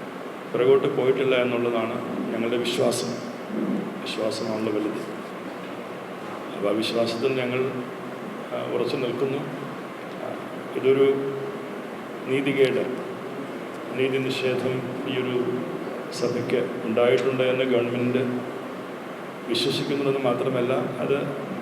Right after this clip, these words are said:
പരസ്യമായി പറഞ്ഞിട്ടുമുണ്ട്. മുഖ്യമന്ത്രി തന്നെ അത് പറഞ്ഞിട്ടുണ്ട്. അപ്പം ആ നിലയിലൊരു നീതി നിഷേധിക്കപ്പെട്ട ഈ ചർച്ചിന് ഒരു നീതി ഉറപ്പാക്കാൻ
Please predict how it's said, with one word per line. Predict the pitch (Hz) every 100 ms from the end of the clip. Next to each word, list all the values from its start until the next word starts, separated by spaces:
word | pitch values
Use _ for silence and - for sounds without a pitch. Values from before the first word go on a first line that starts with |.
| - - -
പരസ്യമായി | 120 117 143 135 127
പറഞ്ഞിട്ടുമുണ്ട്. | 131 120 127 131 143 143 - - - - - -
മുഖ്യമന്ത്രി | - 123 123 135 139
തന്നെ | 135
അത് | 135 135
പറഞ്ഞിട്ടുണ്ട്. | 123 117 117 117 - - - - - - - - - -
അപ്പം | - 107
ആ |
നിലയിലൊരു | 120 120 127 127 123 131 127 - - - - - - - -
നീതി | 120 123 127
നിഷേധിക്കപ്പെട്ട | 123 123 127 127 127 127 117 120 113 117 - - - - - -
ഈ | -
ചർച്ചിന് | 123 - 143 131 131 131
ഒരു | 123 123 123 123 123 - - -
നീതി | 123 120 127 127 127 123 -
ഉറപ്പാക്കാൻ | 107 101 135 135 143 139